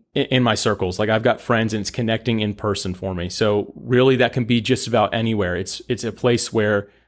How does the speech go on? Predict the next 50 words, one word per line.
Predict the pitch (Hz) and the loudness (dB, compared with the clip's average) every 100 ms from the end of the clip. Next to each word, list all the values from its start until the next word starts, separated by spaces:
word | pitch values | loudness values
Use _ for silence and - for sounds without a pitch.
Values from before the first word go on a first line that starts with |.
| _ 113 | _ -2
I'm | 113 | 2
with | 113 127 127 | 2 2 2
my | 117 | -2
people | 139 131 139 120 | 0 2 2 2
and | |
we're | 107 | 2
just | 101 110 - | 0 -2 -2
kind | 113 110 | 0 0
of | 101 | -2
enjoying | 117 107 110 107 104 | -4 -2 0 0 0
our | 95 95 | 0 0
lives. | 90 87 82 | 0 -2 -4
So | - 110 101 - - - | 0 2 0 -2 -16 -8
I | 120 117 | -4 -4
commonly | - 139 147 165 160 | 0 2 4 2 2
find | 135 151 | 2 2
that | 135 | 2
ends | 123 | 2
up | 127 | 2
being | 120 113 | 2 0
the | |
beach. | 101 104 - - - | 0 -2 -4 -8 -8
Like, | 98 98 - - | -8 -8 -10 -14
I | - | -8
live | 113 117 | -2 -2
in | 117 | 0
Jacksonville, | 113 120 - 120 | 2 2 2 -2
Florida, | - 120 117 | 2 4 4
just | 104 - | 0 -4
a | - | -2
few | 127 | 2
minutes | 127 127 | 2 2
from | 127 123 | 0 0
the | 113 | 0
ocean. | 104 - 107 - _ _ | -2 -4 -6 -8 _ _
Being | 135 143 151 | 2 4 4
out | 131 | 2
there, | 120 117 | 4 2
hanging | 104 127 131 | 2 0 2
out | 127 | 0
with | 127 | 0
friends, | 117 107 107 | -2 -2 -2
even | 131 | -2
if | 110 | -4
we're | |
just | 113 101 | -6 -2
doing | 123 107 | -2 0
nothing, | 117 120 131 | 0 0 0
we're | 113 | 0
relaxing, | 101 101 - 139 135 | 2 0 0 0 -2